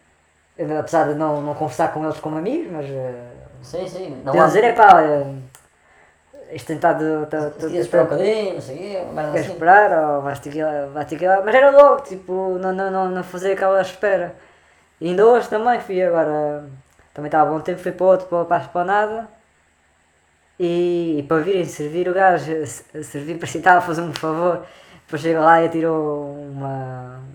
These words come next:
Speaker 1: uma, um cesto com um talher, tirou assim para cima da mesa. Tipo,
Speaker 2: Oh.
Speaker 1: sempre a fazer um... um favor, nada simpático.
Speaker 2: Mas a maior parte, a maior parte, pronto, ah, já tá, estás a generalizar. A maior parte da, do,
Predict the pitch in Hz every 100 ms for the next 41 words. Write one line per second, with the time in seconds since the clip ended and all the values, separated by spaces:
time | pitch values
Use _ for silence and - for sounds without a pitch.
0 | 135 135 135 _ - _ _ _ _ -
1 | 151 151 170 160 147 - - - - 165
2 | 156 160 160 175 165 165 147 - 135 -
3 | 175 156 170 202 208 170 165 - - -
4 | _ _ _ _ - 147 135 127 220 214
5 | 190 165 165 170 160 151 151 147 143 143
6 | 147 - 139 156 175 160 170 165 - 156
7 | 139 135 131 131 _ _ _ 151 180 175
8 | - 165 180 - 147 147 - 143 147 147
9 | 147 - - 139 131 131 - - 143 -
10 | - - _ _ - 123 127 - 117 120
11 | 120 - 117 120 117 135 127 131 123 117
12 | 135 143 151 156 - - 135 135 131 127
13 | 127 127